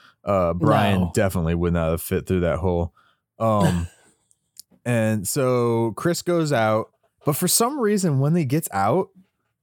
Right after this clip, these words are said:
Speaker 1: he starts going and walking around instead of just getting right in the fucking truck in the first place.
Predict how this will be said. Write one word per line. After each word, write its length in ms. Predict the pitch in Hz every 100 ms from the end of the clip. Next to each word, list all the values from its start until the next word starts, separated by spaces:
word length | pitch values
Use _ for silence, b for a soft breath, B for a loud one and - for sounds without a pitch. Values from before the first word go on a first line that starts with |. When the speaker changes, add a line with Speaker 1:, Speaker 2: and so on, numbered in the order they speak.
| _ _
Speaker 1:
he 140 | -
starts 460 | 214 - 285 339 -
going 340 | 165 190 214
and 160 | 156 120
walking 400 | 131 147 - 190
around 640 | 127 104 104 113 73 76 -
instead 300 | 135 120 151
of 60 | 135
just 220 | 143 110
getting 300 | 131 135 139
right 240 | 113 123
in 140 | 127 120
the 80 | 107
fucking 360 | 131 127 113
truck 300 | 98 120 110
in 100 | 101
the 80 | 95
first 320 | 95 101 98
place. 440 | 85 73 85 -